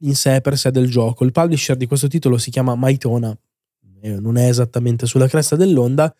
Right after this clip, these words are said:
ma, ehm, a livello di sviluppo gli stessi Fantastic avevano detto di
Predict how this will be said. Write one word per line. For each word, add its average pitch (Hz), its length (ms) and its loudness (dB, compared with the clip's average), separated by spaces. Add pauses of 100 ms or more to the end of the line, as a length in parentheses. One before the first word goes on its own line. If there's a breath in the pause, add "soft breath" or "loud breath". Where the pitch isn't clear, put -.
(320 soft breath)
ma, 160 360 0
ehm, 131 540 -6
a 151 100 -4
livello 170 300 4
di 143 120 0
sviluppo 143 720 0 (580)
gli 127 140 0
stessi 147 320 0
Fantastic 135 480 -2
avevano 127 300 2
detto 123 340 -2
di 117 280 -2